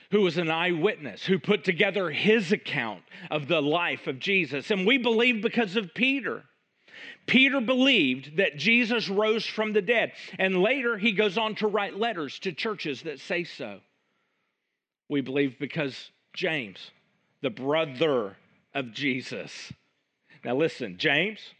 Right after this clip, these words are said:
the brother of Jesus, he does not show up with all the other disciples. He wasn't even with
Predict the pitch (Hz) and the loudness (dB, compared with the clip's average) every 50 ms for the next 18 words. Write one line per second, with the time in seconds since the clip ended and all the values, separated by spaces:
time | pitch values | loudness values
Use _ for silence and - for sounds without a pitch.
0 | _ _ _ _ _ _ _ _ _ _ _ _ - 147 117 170 185 196 196 180 | _ _ _ _ _ _ _ _ _ _ _ _ -4 0 0 2 2 4 2 2
1 | 151 131 156 175 190 208 180 220 214 202 196 - - - _ _ _ _ _ _ | 2 4 4 4 4 4 2 0 -2 -2 -4 -6 -16 -20 _ _ _ _ _ _
2 | _ _ _ _ _ - - - - - 196 233 240 190 175 240 226 208 151 165 | _ _ _ _ _ -20 -20 -14 -2 4 6 6 6 6 4 2 2 2 0 0
3 | 226 233 233 240 208 - - - - - 254 233 220 214 220 254 269 226 151 - | 2 2 2 0 -2 -4 -4 -4 0 2 4 4 6 4 4 4 2 0 -2 -2
4 | - - 165 185 180 - 214 214 208 196 190 196 185 185 180 175 170 156 151 151 | -4 -2 0 0 2 4 4 4 4 4 4 4 4 4 4 2 0 0 -2 -4
5 | - - 214 185 190 196 - - 120 95 82 65 - - - - - _ _ _ | -2 0 -2 -2 -2 -4 -6 -6 -6 -6 -6 -8 -12 -18 -20 -20 -20 _ _ _
6 | _ _ _ _ _ _ _ _ _ _ _ _ _ _ _ _ - - 220 233 | _ _ _ _ _ _ _ _ _ _ _ _ _ _ _ _ 0 2 4 4
7 | 233 240 220 214 214 202 214 190 214 214 208 202 277 277 | 4 4 2 4 2 2 2 2 0 0 2 2 0 0